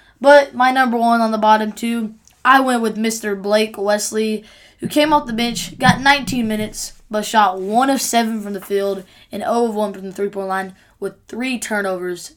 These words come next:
and two points. More turnovers than points, you're almost guaranteed to be on my bottom two. My second on the bottom two,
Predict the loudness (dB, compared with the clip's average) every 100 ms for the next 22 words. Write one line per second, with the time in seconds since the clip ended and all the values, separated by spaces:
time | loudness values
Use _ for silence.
0 | -20 -20 -12 -10 -10 -14 -12 -4 -2 -2
1 | 0 0 0 -2 -6 -6 -8 -8 -12 -18
2 | -8 -2 -2 -4 -8 -8 -8 -8 -10 -8
3 | -8 -6 -4 -4 -2 -2 -4 -12 -12 -16
4 | _ -20 -20 _ _ -20 -16 0 2 4
5 | 4 4 4 4 6 4 4 2 -4 -2
6 | -2 -6